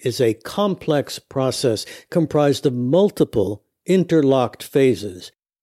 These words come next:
Each phase requires the use of a different set of cognitive tools. As complex as a creative activity can be, creativity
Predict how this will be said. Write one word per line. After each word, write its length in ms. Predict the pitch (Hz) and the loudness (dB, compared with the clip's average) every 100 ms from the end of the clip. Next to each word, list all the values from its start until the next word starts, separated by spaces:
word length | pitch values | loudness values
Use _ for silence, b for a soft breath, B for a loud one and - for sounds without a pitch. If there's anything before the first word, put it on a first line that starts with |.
| _ - | _ 0
Each 320 | 220 220 - | 2 0 -4
phase 680 | - 208 226 95 95 123 - | 0 4 4 2 -6 -14 -8
requires 680 | - 151 - 160 156 156 147 | -4 -2 0 0 2 2 0
the 80 | - | 0
use 300 | 147 151 - | 2 2 0
of 100 | 143 | -2
a 60 | 139 | -2
different 500 | 123 226 233 180 147 | 0 0 0 -2 -2
set 300 | - 147 135 | 0 2 0
of 100 | - | -2
cognitive 640 | - 135 117 113 117 117 | -2 -2 0 -2 -2 -4
tools. 560 | - 233 170 - - - _ _ _ _ _ _ _ _ _ - | -2 2 2 -2 -16 -20 _ _ _ _ _ _ _ _ _ -4
As 200 | 151 - | -4 -2
complex 640 | - 240 - 185 170 - | -2 -2 0 2 2 0
as 180 | 143 110 | -2 0
a 80 | 123 | -4
creative 480 | - 143 139 123 | 0 2 4 2
activity 500 | 120 117 - 131 101 | 0 0 -2 -2 -2
can 260 | 104 127 123 | -4 -4 -2
be, 420 | 170 233 101 110 _ | 2 2 0 -6 _
creativity 840 | - 165 127 123 - 254 131 98 | 0 4 4 2 0 0 0 -4